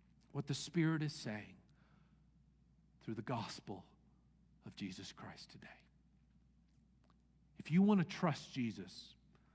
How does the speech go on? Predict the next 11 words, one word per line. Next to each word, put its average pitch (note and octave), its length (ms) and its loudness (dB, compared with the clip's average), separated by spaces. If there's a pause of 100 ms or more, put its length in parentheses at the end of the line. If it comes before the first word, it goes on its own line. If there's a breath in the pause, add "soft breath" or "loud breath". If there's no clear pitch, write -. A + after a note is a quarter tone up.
(1160 soft breath)
let D3 140 4
us D3+ 220 2
know. A2 240 -4 (1300)
Oak C#3 140 -6
Park F3 220 0
Baptist D#3 560 0
dot C#3+ 200 -4
com C3+ 300 -2
slash B2 280 -4
connect A#2 340 -6
card. F#2+ 360 -10